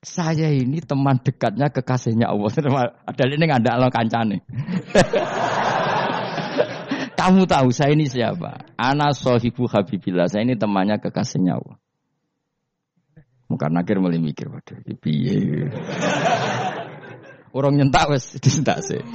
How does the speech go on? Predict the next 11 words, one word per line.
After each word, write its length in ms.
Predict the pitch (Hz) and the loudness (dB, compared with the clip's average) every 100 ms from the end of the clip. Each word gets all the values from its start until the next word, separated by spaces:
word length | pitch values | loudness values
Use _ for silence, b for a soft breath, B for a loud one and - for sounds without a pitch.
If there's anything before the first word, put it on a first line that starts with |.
| - | -10
Ini 240 | - 135 151 | -2 0 0
bisa 240 | 127 120 | 0 2
kamu 240 | 117 120 | 2 2
pakai 400 | 101 101 - - | 0 -4 -4 -4
nanti, 240 | 64 71 85 | -2 -2 -2
nanti, 240 | - - | -2 -2
nanti. 320 | - 90 90 | -2 -2 -2
<laughs> 3000 | 104 - 190 - - - 247 - 220 - - - - - - 370 - - 87 87 - - 57 - - - - - - - - | -2 2 0 0 -2 -2 -2 0 0 -2 -2 -4 -4 -6 -2 -2 -2 -4 -4 -4 -4 -6 -6 -10 -12 -18 -20 -20 -20 -10 2
Kowe 100 | 185 | 4
roh 160 | 180 165 | 4 4
aku. 300 | 143 131 | 2 0